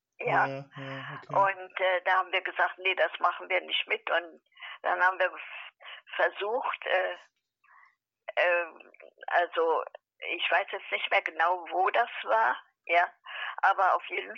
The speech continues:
Speaker 1: Fall sind wir durch einen Wald gegangen und da haben wir uns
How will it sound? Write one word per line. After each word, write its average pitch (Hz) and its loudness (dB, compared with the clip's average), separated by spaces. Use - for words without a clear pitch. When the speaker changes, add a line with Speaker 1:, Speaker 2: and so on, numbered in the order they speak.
Speaker 1:
Fall 175 2
sind 202 -4
wir 185 2
durch 185 2
einen 175 0
Wald 185 2
gegangen 180 -4
und 175 -2
da 185 4
haben 185 0
wir 180 2
uns - -8